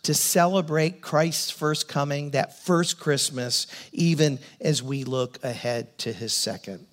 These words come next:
So with that being said, would you pray with me? Father, we thank you for this joyful season. Thank you, Lord God, that we can come together to worship you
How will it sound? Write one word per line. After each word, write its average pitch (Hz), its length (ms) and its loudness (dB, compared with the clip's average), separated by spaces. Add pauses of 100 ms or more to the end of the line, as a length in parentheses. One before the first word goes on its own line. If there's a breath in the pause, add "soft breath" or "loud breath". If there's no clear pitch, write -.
(320 loud breath)
So 147 160 -2
with 151 140 -2
that 196 220 4
being 143 200 2
said, 113 380 2
would 123 160 -4
you 127 60 -6
pray 135 220 0
with 135 160 -2
me? 127 220 -8 (680 loud breath)
Father, 190 420 4
we 165 120 -2
thank 165 320 4
you 147 120 0
for 131 420 0 (140)
this 135 280 -2
joyful 139 500 0
season. 123 760 -2
Thank 135 360 -2
you, 120 200 -2 (640 loud breath)
Lord 143 260 0
God, 131 420 4
that 127 240 -4
we 143 180 0
can - 220 -6
come 139 360 0
together 123 440 -6
to - 120 -12
worship 123 600 -4
you 113 280 -8